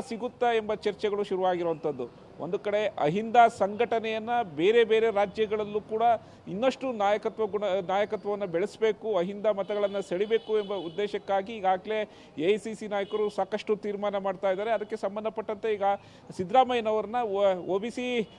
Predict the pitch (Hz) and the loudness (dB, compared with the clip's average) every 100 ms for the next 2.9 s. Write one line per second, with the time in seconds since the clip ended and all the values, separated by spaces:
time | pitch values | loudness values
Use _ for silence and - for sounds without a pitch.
0 | - 180 175 196 208 247 240 226 233 226 | -2 -2 2 2 6 4 4 -2 0 2
1 | 196 208 - 214 214 202 196 226 202 190 | 2 0 -2 -2 0 -2 -2 -4 -6 0
2 | 202 196 185 180 170 139 - 143 | 0 2 2 2 0 -4 -8 -8